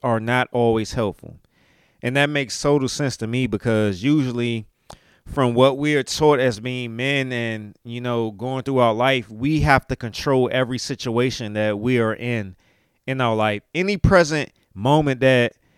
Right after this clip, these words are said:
a man experiences, we have to be in control of. We have to be in control of every situation, whether it comes to our kids, women, um,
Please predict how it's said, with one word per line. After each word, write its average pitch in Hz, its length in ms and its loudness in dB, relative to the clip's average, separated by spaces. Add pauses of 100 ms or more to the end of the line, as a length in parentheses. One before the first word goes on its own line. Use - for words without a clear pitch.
(200)
a 117 60 2
man 131 640 2
experiences, 117 880 -6
we 131 200 0
have 135 240 2
to 117 80 -4
be 120 180 -4
in 104 80 -6
control 107 520 -2
of. 85 260 -10 (440)
We 120 180 -6
have 143 280 4
to 139 80 -6
be 127 180 -2
in 117 60 -6
control 120 400 -2
of 110 120 -4
every 117 260 0
situation, 107 580 -4
whether 110 240 -4
it 110 140 -6
comes 117 300 -8
to 104 120 -4
our 92 160 -4
kids, 135 640 0 (320)
women, 127 720 0 (640)
um, 110 600 0